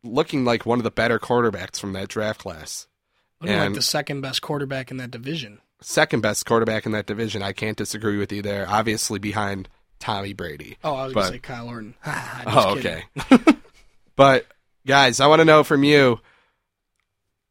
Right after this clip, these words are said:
Speaker 1: is this a locked in, is this a locked up win for the Lions against a Miami Dolphins team that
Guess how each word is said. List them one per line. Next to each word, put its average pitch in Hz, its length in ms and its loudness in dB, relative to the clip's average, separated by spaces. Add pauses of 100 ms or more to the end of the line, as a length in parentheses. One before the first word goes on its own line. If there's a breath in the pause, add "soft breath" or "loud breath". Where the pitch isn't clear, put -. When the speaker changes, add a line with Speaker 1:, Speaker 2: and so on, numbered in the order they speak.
(200)
Speaker 1:
is 147 220 0
this 185 260 6
a 175 60 6
locked 143 440 6
in, 147 280 0 (180)
is 151 120 0
this 214 140 0
a 180 60 2
locked 147 380 6
up 147 180 4
win 135 240 2
for - 80 -8
the 110 100 -4
Lions 113 540 2
against 117 480 -2
a - 20 -6
Miami 135 380 6
Dolphins 127 500 2
team 135 300 2
that 120 240 2